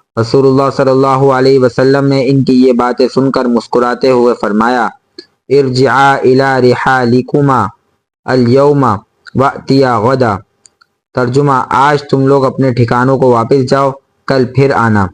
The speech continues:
جب دوسرے دن وہ دونوں بارگاہ رسالت میں حاضر ہوئے اور پوچھا، "هل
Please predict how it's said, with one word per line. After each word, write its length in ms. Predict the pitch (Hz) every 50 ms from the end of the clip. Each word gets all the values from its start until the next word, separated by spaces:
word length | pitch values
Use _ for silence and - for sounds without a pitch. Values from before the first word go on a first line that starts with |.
| _ _ _ _ - _ _
جب 160 | 120 135 131
دوسرے 360 | 127 127 135 123 - 151 156
دن 220 | 147 143 147 147 143
وہ 160 | 135 139 139
دونوں 300 | 135 131 131 139 143 143
بارگاہ 460 | 131 127 123 123 123 120 135 131 131
رسالت 600 | 139 139 131 123 117 - 123 120 127 131 127 - -
میں 80 | 120 113 -
حاضر 280 | - 113 113 120 147 139
ہوئے 280 | 131 131 131 127 120 104 - - _ _ _ _ _ _
اور 120 | 123 123 120
پوچھا، 520 | - 120 135 135 127 - 143 135 113 98 104 - _ _ _ _ _ _ _ _ _ -
"هل 320 | 120 143 156 156 139 120